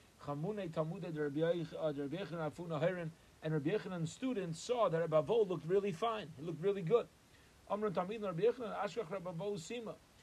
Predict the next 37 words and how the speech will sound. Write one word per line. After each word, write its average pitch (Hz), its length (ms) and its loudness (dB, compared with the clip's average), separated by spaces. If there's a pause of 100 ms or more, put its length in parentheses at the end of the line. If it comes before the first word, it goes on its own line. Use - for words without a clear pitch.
(180)
He, 151 120 -4
he, 160 280 -4
something 196 340 2
good 165 200 2
must 151 200 0
have 156 100 2
happened. 143 240 0
He 135 60 -4
must 160 240 -2
have 147 80 -6
gotten 135 280 -6
rich, 165 280 -2
won 170 180 0
the 156 80 0
lottery. 165 600 0 (400)
Yeah, 165 320 2
something 175 340 2
happened 170 320 0
to 147 60 -2
him 147 120 -2
'cause 143 160 0
he's, 143 280 -2
he's, 147 420 -4
uh, 151 320 2
you 147 100 -4
know, 147 160 -2
he's 139 120 0
looking 165 260 0
dandy. 156 360 0 (500)
Also, 196 280 4
Legabei, 160 500 2
Rebbe 160 260 0
Yochanan 170 240 -4
came 175 200 -4
to 156 80 -2
Rebbe 135 180 -2
Avo. 135 260 -2